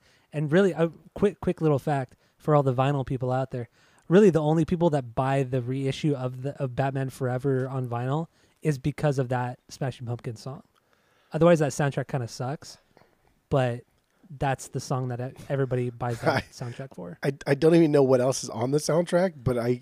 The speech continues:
Speaker 2: I would not disagree with what you were saying.
Speaker 1: <laughs> 'Cause it was, it was repressed for Record Store Day last year, I think it was. Maybe, no, it was last year. It was, it was reissued for Record Store Day, and it sold out, like, everywhere,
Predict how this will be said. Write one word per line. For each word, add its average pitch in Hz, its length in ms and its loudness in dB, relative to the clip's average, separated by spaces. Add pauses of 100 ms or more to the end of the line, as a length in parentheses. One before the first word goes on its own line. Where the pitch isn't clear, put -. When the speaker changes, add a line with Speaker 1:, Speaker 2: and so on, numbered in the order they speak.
Speaker 2:
I 120 120 -2
would 117 240 0
not 113 280 -2
disagree 107 540 -6
with 107 200 -10
what 113 120 -6
you 113 80 -10
were 110 120 -6
saying. 110 480 -6
Speaker 1:
<laughs> - 360 -10 (580)
'Cause 196 140 6
it 214 80 6
was, 208 140 6
it 190 120 4
was 185 140 0
repressed 190 400 2
for 156 140 0
Record 165 320 -2
Store 156 240 0
Day 139 400 0 (560)
last 143 340 -4
year, 202 120 0
I 156 60 0
think - 160 -6
it 127 40 -6
was. 110 460 -8
Maybe, 160 320 0 (420)
no, 208 160 4
it - 20 6
was 208 120 0
last 165 260 0
year. 113 260 -8
It 151 60 -2
was, 143 140 2
it 151 100 -4
was 147 260 -2
reissued 151 380 -2
for - 100 -8
Record 139 220 -6
Store 127 160 -8
Day, 120 220 -8
and 131 200 -8 (300)
it 156 140 -2
sold 175 240 4
out, 175 260 0
like, 131 240 -8
everywhere, 143 600 -2